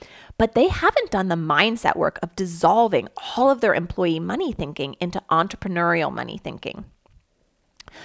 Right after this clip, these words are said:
So they end up trading their time for money.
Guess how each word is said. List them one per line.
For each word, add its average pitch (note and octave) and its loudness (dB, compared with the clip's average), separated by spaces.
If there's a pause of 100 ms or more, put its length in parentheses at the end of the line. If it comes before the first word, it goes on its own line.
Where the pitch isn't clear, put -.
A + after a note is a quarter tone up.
So - -2
they A#3+ 4 (100)
end B3 2
up - 2 (140)
trading G3+ 2
their D#3 2
time D3 -4
for D#3+ -10
money. - -6